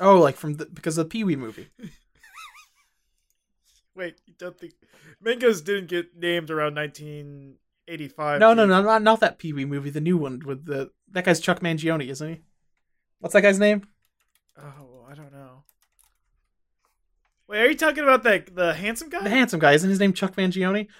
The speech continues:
Speaker 1: That's not
Speaker 2: No,
Speaker 1: Chuck
Speaker 2: no, Ch-
Speaker 1: Mangione.
Speaker 2: Chuck Mangione is the guy who played
Speaker 1: He
Speaker 2: the
Speaker 1: plays
Speaker 2: tequila.
Speaker 1: flugelhorn. <laughs>
Speaker 2: Yeah, and he, uh, I think, no, was he part of Tijuana Brass Band that also went on to make Green Onion?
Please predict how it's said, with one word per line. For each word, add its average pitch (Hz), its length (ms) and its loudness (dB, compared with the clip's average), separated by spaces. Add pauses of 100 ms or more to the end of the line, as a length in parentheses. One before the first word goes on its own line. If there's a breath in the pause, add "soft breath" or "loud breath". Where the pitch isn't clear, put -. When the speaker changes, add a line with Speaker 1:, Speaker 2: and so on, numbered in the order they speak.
(120)
Speaker 1:
That's 247 220 4
not 311 120 4
Speaker 2:
No, 294 60 4
Speaker 1:
Chuck 277 180 6
Speaker 2:
no, 170 100 6
Ch- 156 60 2
Speaker 1:
Mangione. 156 500 2 (600)
Speaker 2:
Chuck 254 220 -4
Mangione 254 560 6
is 220 140 -6
the 208 100 -8
guy 202 260 4
who 202 80 2
played 196 240 -2
Speaker 1:
He 240 80 2
Speaker 2:
the - 60 -4
Speaker 1:
plays 208 200 6
Speaker 2:
tequila. 311 240 8
Speaker 1:
flugelhorn. 156 440 8 (160)
<laughs> - 120 -10 (500)
Speaker 2:
Yeah, 233 280 6
and 185 200 -2
he, 226 360 -4
uh, 208 460 6 (300)
I 196 100 -10
think, 359 260 -16 (1200)
no, 226 500 2
was 254 160 0
he 294 80 -12
part 269 220 -4
of 269 80 -10
Tijuana 254 360 -6
Brass 247 280 -2
Band 247 260 -8
that 196 80 0
also 180 300 0
went 196 100 -10
on 190 120 -8
to 185 40 -12
make 180 140 -10
Green 180 200 -14
Onion? 196 300 -16